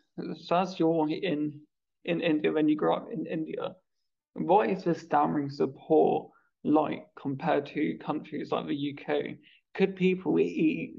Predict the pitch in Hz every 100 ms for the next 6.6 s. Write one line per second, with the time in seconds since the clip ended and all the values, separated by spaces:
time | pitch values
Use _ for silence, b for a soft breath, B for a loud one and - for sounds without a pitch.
0 | - 190 190 190 180 180 170 160 156 151
1 | 143 156 - - _ _ _ _ _ _
2 | - 156 147 151 180 - _ - - 170
3 | - - 147 139 147 147 143 165 143 156
4 | 156 - - 156 - - 151 151 - -
5 | _ _ _ _ - - 170 170 180 180
6 | 165 160 147 147 160